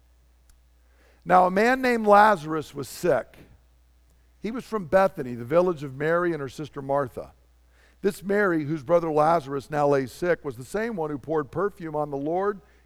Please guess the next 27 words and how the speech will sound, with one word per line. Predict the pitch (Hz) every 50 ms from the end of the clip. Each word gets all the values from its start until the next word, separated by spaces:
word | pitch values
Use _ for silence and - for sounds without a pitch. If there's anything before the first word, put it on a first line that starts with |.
| _ -
and | - 110 113
wiped | 117 143 156 185 180 -
his | 196 180 135
feet | - - 180 170 156 143
with | - 147 131
her | 135 135 123
hair. | 123 131 131 120 95 76 - - _ _ _ _ _ _ _ _ _ _ _ _ _ _ _ _ _ _ _ _ -
So | - 196 208
the | 202 180
sister | - - 247 262 226 - - 233
sent | 185 - - 214 202 220 233 214
word | 196 190 190 190 175 156
to | 165
Jesus, | 139 139 190 196 196 160 131 123 98 - - - - - _ _ _ _ _ _ _ _ _
"Lord, | - - 214 233 240 233 196 156 123 104 90 - _ _ _ _ _ _ _ -
the | 160 170
one | 160 151 160 190 214 233 233 233
you | 220 214 208 196
love | 180 170 180 208 220 202 170 147 143 143 143 127 - - _ _ _ -
is | 131 123 -
sick." | - - - 226 240 190 - - _ - - - _ _ _ _ _ _ _ _ _ _ _ _ _ _ _ _ _ _ _ _
When | - 143
he | 160
heard | 160 165 214 247 269 233
this, | 175 190 180 -
Jesus | - - 208 214 190 196 190 -
said, | - 196 185 175 170 165 151 135